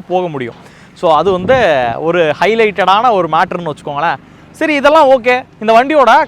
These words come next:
காஸ்ட் என்ன வருது, நான் வாங்கணும்னு நினச்சேன்னா எவ்வளோ டவுன் பேமெண்ட் பண்ண வேண்டியிருக்கும் அப்படின்னு சொல்லி கேட்டிங்கன்னா, இந்த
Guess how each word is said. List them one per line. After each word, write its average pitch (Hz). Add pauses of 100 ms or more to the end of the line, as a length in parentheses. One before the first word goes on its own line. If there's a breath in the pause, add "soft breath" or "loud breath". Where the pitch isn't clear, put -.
காஸ்ட் 285
என்ன 254
வருது, 202 (200)
நான் 160
வாங்கணும்னு 285
நினச்சேன்னா 233
எவ்வளோ 254
டவுன் 247
பேமெண்ட் 240
பண்ண 196
வேண்டியிருக்கும் 175
அப்படின்னு 180
சொல்லி 170
கேட்டிங்கன்னா, 165 (460 loud breath)
இந்த 349